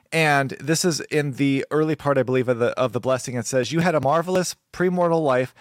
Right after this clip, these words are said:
You were among the sons and daughters of God that shouted for joy when the earth was created. You were reserved for six thousand years for this day,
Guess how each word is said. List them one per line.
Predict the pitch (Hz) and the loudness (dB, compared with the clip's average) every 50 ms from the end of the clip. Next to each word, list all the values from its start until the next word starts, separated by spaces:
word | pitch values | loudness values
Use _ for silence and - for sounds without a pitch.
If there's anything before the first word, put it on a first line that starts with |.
| - - _ _ _ | -20 -20 _ _ _
You | - 131 151 175 | -6 -4 -2 0
were | 190 208 185 | 0 2 2
among | - 160 151 156 156 151 151 151 | 0 0 0 0 0 0 0 0
the | 143 127 | -4 -2
sons | - - - 156 165 180 180 | -2 0 0 0 0 0 -2
and | 196 170 143 | -4 -2 0
daughters | 147 143 143 143 147 135 | 0 0 0 0 -2 -4
of | 156 135 | -4 -4
God | - 139 127 123 127 123 120 | 0 0 2 2 2 0 2
that | 131 127 - | 0 -2 0
shouted | - - 147 139 147 160 147 | 0 0 2 2 0 0 -2
for | - 180 165 | -2 -2 -2
joy | 120 139 135 135 135 | 0 0 2 2 2
when | 127 127 127 | 2 0 -2
the | 127 | -2
earth | - 123 135 - - | 0 0 -2 -2 -4
was | 143 127 - | -8 -8 -8
created. | - - 147 143 135 117 104 104 - _ - - - _ _ _ - | -6 -2 2 2 2 2 0 -2 -4 _ -20 -20 -20 _ _ _ -16
You | 107 127 147 190 | -8 -2 -2 0
were | 214 233 240 | 2 2 2
reserved | 233 240 196 160 165 156 156 151 | 2 0 0 0 0 0 0 0
for | - - 147 135 | 0 0 0 0
six | - - - 175 - - - | 0 0 -2 -2 -2 -2 -2
thousand | 180 170 160 160 151 165 160 156 | 0 0 2 2 0 -2 -2 -2
years | 143 131 131 131 123 - | 0 0 -2 -2 -4 -4
for | - 139 135 127 | -2 0 0 0
this | 113 104 156 170 - - | 0 0 0 0 0 0
day, | - 143 131 117 107 101 | 0 0 2 0 0 -4